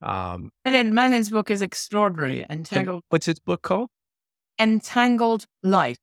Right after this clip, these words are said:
Speaker 1: Entangled Life. Okay, I'll have to pick that one up.
Speaker 2: And then Cosmo, uh, Sheldrake is a musician, a brilliant musician. And he uses a lot of the sounds of nature, which he
Speaker 1: Ah.
Speaker 2: transforms into music.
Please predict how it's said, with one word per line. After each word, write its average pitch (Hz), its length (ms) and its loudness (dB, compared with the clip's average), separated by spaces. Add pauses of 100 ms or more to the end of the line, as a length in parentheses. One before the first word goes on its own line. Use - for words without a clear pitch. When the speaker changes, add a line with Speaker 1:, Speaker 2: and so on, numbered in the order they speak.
(360)
Speaker 1:
Entangled 120 540 -4
Life. 95 380 -4 (160)
Okay, 110 160 -6
I'll 92 100 0
have 98 80 -6
to - 80 -16
pick 101 200 -12
that 98 140 -4
one 104 160 -10
up. 95 240 -14 (320)
Speaker 2:
And 226 100 2
then 240 140 2
Cosmo, 247 760 2 (400)
uh, 160 180 -2
Sheldrake 160 400 -2
is 175 120 -4
a 175 40 -4
musician, 175 520 -4
a 156 80 -6
brilliant 190 560 0
musician. 151 640 -8 (160)
And 175 180 -2
he 247 320 -8
uses 214 260 -8
a 208 60 -2
lot 208 220 2
of 208 180 -2 (380)
the 185 60 -8
sounds 208 540 4
of 175 260 0
nature, 185 760 0 (120)
which 165 260 -10
he 185 200 -4
Speaker 1:
Ah. 127 240 -16
Speaker 2:
transforms 208 760 -2
into 185 300 -2
music. 185 500 0